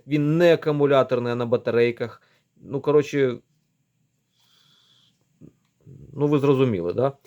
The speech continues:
Ну, і тим не менше, я старався, ставте ваші вподобаєчки, звичайно, пишіть коментарі, хто купляв подібні пристрої ан-, фірми Aneng, і як воно у вас працює. Пишіть, можливо, я щось не так вимірював, я не знаю, там,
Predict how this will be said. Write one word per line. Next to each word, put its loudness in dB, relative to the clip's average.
Ну, 2
і 4
тим 4
не 6
менше, -2
я 0
старався, -2
ставте -6
ваші -4
вподобаєчки, -2
звичайно, -6
пишіть -12
коментарі, -4
хто -2
купляв 2
подібні -2
пристрої -4
ан-, 2
фірми 0
Aneng, 0
і -8
як 0
воно -2
у 2
вас 0
працює. -4
Пишіть, -2
можливо, 2
я 6
щось -6
не -4
так -2
вимірював, 0
я -2
не -4
знаю, 0
там, -6